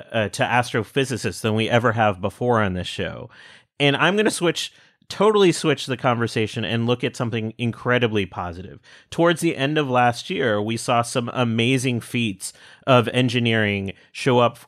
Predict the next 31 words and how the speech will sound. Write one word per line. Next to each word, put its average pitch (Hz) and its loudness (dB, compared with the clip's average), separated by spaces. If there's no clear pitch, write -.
courtesy 123 2
of 107 0
Elon 113 2
Musk 104 0
and 107 -4
Jeff 101 -2
Bezos, 98 -4
uh, 117 6
with 117 0
them 113 0
re-la-, 135 0
landing, 127 0
uh, 110 4
rockets 117 2
that 104 -4
they 110 2
had 101 0
fired 113 4
into 101 0
suborbital 101 -2
trajectories 92 -4
so 113 -2
that 110 2
they 104 -2
could 104 -4
reuse 127 0
those 101 -4
rockets 95 -4
for 87 -12
future 92 -12
launches. - -16